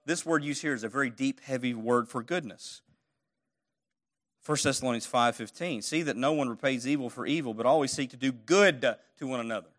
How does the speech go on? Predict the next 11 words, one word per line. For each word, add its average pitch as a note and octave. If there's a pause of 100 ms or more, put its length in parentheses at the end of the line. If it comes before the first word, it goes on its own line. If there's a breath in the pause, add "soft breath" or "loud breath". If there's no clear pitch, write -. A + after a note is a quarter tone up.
(360)
Good, E3+
and D#3+
to G#3
everyone. G#3+ (260)
So F3
goodness G#3
is C#3+
a D3
fruit D#3
of D#3
light. G3+